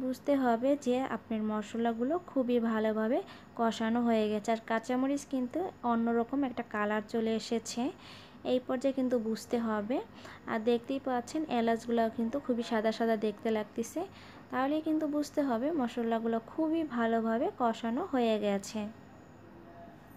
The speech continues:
এই হলো আপনাদের জন্য আমার বলা। দেখতেই পাচ্ছেন। এই পর্যায়ে কিন্তু দিয়ে দেবে চাল। চালগুলা আগে থাকতেই কিন্তু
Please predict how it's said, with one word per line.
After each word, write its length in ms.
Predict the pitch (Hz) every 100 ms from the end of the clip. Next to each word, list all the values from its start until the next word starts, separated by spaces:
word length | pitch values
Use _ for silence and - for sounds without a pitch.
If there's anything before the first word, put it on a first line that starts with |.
| - - - - - - - - - - - - - - - - - 302
এই 80 | 320 302
হলো 260 | 277 262 349 - 240
আপনাদের 440 | 240 240 233 233 226
জন্য 240 | 226 220 247 311 233
আমার 240 | 220 226 226 220
বলা। 280 | 214 214 311 508 - - - 226 220
দেখতেই 380 | 214 - 233 240
পাচ্ছেন। 420 | 233 220 - 311 392 - - - - - - - 285
এই 80 | 285
পর্যায়ে 380 | 285 285 285 294 285
কিন্তু 280 | 247 240 294 339 240
দিয়ে 200 | 226 220
দেবে 220 | 220 220 320 - - -
চাল। 240 | 240 220 311 403 -
চালগুলা 480 | 262 254 254 254 294 - 233
আগে 180 | 226 240
থাকতেই 360 | 240 233 240
কিন্তু 240 | 233 226